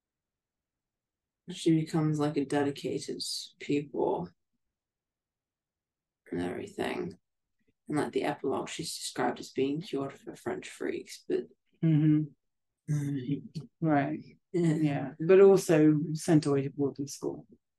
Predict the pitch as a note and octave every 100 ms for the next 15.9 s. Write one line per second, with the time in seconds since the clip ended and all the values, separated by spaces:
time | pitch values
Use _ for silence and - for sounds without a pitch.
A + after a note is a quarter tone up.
0 | _ _ _ _ _ _ - D3+ E3+ D#3+
1 | D#3 D3 E3 D3+ - _ D#3+ C#3+ C#3 F#3
2 | F#3+ F#3 E3+ D3+ D3+ D3+ C#3 D#3+ - C3+
3 | - E3+ D#3 C#3 B2 - - - - -
4 | - - - - - G3+ G3+ G3 C#3+ D#3+
5 | D#3+ D3+ C#3+ - D#3 - - C3+ C3+ D#3
6 | - C#3 D3 - C3+ C#3 - _ _ _
7 | _ _ _ _ D3+ C#3 D3+ D3 _ C#3+
8 | A#2 - - C3 C3+ - C#3 D3 C#3 D3
9 | D3+ C#3+ B2 C#3+ C#3+ C#3+ C#3 C3+ - C#3+
10 | C#3+ D3+ - _ _ _ _ _ _ _
11 | _ - D3+ - - G#3+ B3 B3 A3+ F#3
12 | D3 C#3+ C#3+ - - - - - - -
13 | G#3+ A#3+ - - - _ F3 F3 F3 E3+
14 | D#3 D3 D#3 - D3+ D3+ D3 - D#3 C#3
15 | - - C3+ C#3+ D#3 D3 C3+ C#3+